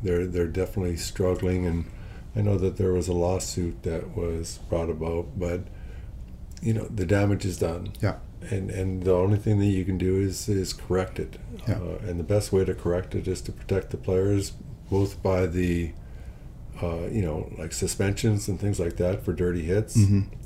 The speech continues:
Speaker 1: and then, you know, improving the, the, the equipment, you know,
Speaker 2: Yeah.
Speaker 1: the helmets.
Speaker 2: Yeah. No, it's, uh, it, it's going the right direction with
Speaker 1: I,
Speaker 2: that
Speaker 1: I agree
Speaker 2: regard
Speaker 1: with that.
Speaker 2: anyways,
Speaker 1: I agree.
Speaker 2: you know,
Speaker 1: And,
Speaker 2: it's
Speaker 1: and you know what? It's not as mu-,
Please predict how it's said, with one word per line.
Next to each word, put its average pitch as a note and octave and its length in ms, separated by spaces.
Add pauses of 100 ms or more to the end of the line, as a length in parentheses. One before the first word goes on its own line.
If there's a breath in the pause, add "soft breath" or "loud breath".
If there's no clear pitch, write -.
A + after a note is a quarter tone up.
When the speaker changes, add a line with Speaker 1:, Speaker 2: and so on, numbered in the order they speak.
(120)
Speaker 1:
and F2 320
then, F2+ 420
you G2 100
know, F2 160
improving F2+ 640
the, E2+ 260 (160)
the, E2+ 160
the F#2 180
equipment, F2 420 (120)
you E2+ 80
know, E2 60
Speaker 2:
Yeah. E2+ 40
Speaker 1:
the E2+ 100
helmets. F2+ 460 (160)
Speaker 2:
Yeah. F#2 120 (760)
No, G2 260
it's, - 300
uh, F#2+ 240
it, G2 220 (240)
it's - 240
going A2+ 240
the G2 80
right G2 180
direction F#2+ 520
with F2+ 100
Speaker 1:
I, A2+ 140
Speaker 2:
that B2 120
Speaker 1:
I G#2+ 80
agree F2+ 180
Speaker 2:
regard F2+ 60
Speaker 1:
with F#2 120
that. F#2 60
Speaker 2:
anyways, F2 260
Speaker 1:
I F#2+ 120
agree. E2+ 280
Speaker 2:
you F#2 60
know, F#2 120
Speaker 1:
And, G#2 80
Speaker 2:
it's B2 160
Speaker 1:
and B2 140
you C3 60
know C#3 80
what? B2+ 140
It's G#2 140
not A#2 200
as F#2 120
mu-, G#2+ 80